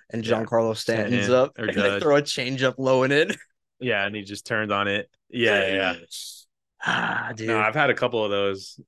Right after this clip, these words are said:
Speaker 2: but,
Speaker 1: Mm-hmm.
Speaker 2: like, w-, you just gotta catch it. It's all reaction. When you
Speaker 1: Yeah.
Speaker 2: catch it, he's barely out of the box. And in pro ball, if you, if your ball's in the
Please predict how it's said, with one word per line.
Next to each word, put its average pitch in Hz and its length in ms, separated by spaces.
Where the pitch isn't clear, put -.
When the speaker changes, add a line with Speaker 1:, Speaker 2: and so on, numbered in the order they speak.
Speaker 2:
but, 123 140
Speaker 1:
Mm-hmm. 135 40
Speaker 2:
like, 117 280
w-, - 320
you 127 180
just 185 160
gotta 107 160
catch 139 320
it. 95 60
It's 98 100
all 127 160
reaction. 104 460
When 107 100
you 127 80
Speaker 1:
Yeah. 98 100
Speaker 2:
catch 156 220
it, 127 40
he's 123 120
barely 120 280
out 107 120
of 101 80
the 98 40
box. 107 400
And 123 140
in 113 100
pro 143 200
ball, 117 180
if 110 120
you, 143 260
if 127 160
your 139 160
ball's 117 340
in 123 100
the 104 160